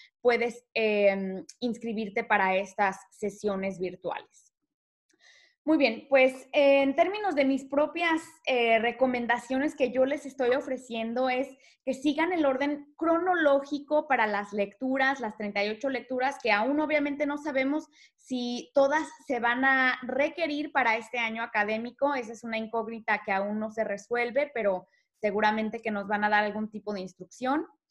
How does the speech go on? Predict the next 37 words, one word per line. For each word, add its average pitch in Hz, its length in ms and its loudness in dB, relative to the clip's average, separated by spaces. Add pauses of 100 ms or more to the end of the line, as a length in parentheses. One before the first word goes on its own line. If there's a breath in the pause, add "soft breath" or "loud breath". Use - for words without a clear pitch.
(340 soft breath)
Em, 220 800 0 (240)
así 254 280 -4
que 294 120 -4
yo 302 100 0
les 330 120 2
recomiendo 330 460 -2
seguir 277 240 -4
el 285 100 -2
orden 277 300 -2
cronológico, 302 1040 0
empezando 233 640 -6
con 254 120 -4
la 226 120 -2
unidad 208 360 0
uno, 294 300 0
que 254 80 -6
viene 220 220 -6
siendo 226 220 -8
la 208 120 0
época 196 320 -6
medieval, 185 540 -2
etcétera. 247 600 -4 (300 loud breath)
El 220 180 -2
College 262 360 0
Board 269 160 -4
tiene 262 260 -2
ocho 320 340 -2
unidades. 277 680 2
A 247 60 -4
mí 269 100 2
me 285 160 2
gusta 277 260 -6
dividirlas 262 640 -4
en 254 100 -6
un 269 140 -2
poquito 277 480 -4
más, 254 360 -2